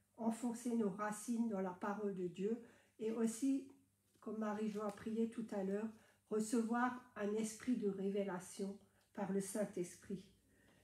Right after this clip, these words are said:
Parce que si on veut devenir mature en Christ et parvenir à la stature du Seigneur, nous devons avoir des racines profondes dans la foi.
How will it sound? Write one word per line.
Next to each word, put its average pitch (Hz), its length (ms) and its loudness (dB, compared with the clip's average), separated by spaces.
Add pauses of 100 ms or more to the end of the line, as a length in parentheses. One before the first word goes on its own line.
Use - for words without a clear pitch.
(1200)
Parce 233 200 0
que 277 160 4
si 277 220 2
on 254 120 6
veut 226 180 4
devenir 247 500 6
mature 233 560 6 (160)
en 202 80 0
Christ - 640 2 (600)
et 226 80 0
parvenir 240 580 6
à 214 60 2
la 202 120 2
stature 226 680 0 (340)
du 185 140 -8
Seigneur, 208 640 2 (640)
nous 220 80 2
devons 220 320 4
avoir 214 300 2
des 220 120 0
racines 214 480 0
profondes 202 560 0
dans 190 120 0
la 180 120 -2
foi. - 420 -8